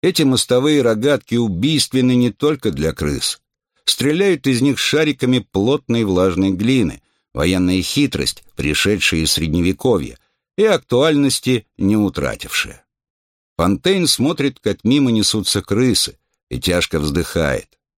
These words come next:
В лавке у него где-то спрятан пожарный топор, трофей из буксира, затонувшего в две тысячи третьем году в Чайна-Бейсин, а также огнетушитель.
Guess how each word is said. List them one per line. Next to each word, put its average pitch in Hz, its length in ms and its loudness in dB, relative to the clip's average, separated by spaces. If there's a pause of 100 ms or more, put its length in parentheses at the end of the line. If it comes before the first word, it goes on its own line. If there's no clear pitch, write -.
(160)
В - 100 -4
лавке 143 420 0
у 135 100 2
него 127 220 2
где-то 107 380 -2
спрятан 92 540 -2
пожарный 80 580 0
топор, 87 580 -2 (360)
трофей 151 420 0
из 101 100 2
буксира, 156 680 0 (260)
затонувшего 123 840 0
в 87 100 -4
две 92 280 2
тысячи 123 500 -2
третьем 82 480 -2
году 90 420 0 (220)
в - 80 -12
Чайна-Бейсин, 101 1160 0 (480)
а 82 120 -2
также 147 380 0
огнетушитель. 120 880 -2